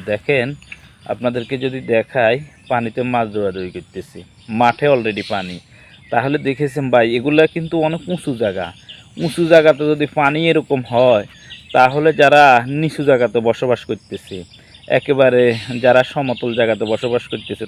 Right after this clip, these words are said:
তাদের কী অবস্থা হবে বলেন ভাই? তা আসলে বন্যাটা কেন হয়, কী জন্য হয়, আমরা কখনো ভেবে দেখেছি?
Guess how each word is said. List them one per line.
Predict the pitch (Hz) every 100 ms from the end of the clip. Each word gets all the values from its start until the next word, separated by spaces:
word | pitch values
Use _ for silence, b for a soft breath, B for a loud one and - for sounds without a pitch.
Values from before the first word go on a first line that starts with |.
| -
তাদের | 110 120 123 -
কী | 117
অবস্থা | 104 98 101
হবে | 98
বলেন | 95 95 90 92
ভাই? | 98 110 - B B B B -
তা | 131
আসলে | 113 131 147 180 196 196 - B - -
বন্যাটা | 135 156 156 151 170
কেন | - 147 135 143
হয়, | 123 107 92 90 - -
কী | 170 156
জন্য | 151 143 135
হয়, | 123 113 101
আমরা | - 120 139 -
কখনো | 135 - 147
ভেবে | 135 135 120
দেখেছি? | 110 113 143 131 156 113